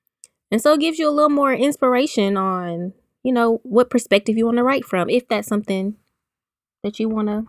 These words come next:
pursue. Or acting. I never knew all the stuff that went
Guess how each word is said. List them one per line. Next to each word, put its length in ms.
pursue. 360
Or 160
acting. 460
I 120
never 240
knew 160
all 140
the 160
stuff 260
that 180
went 200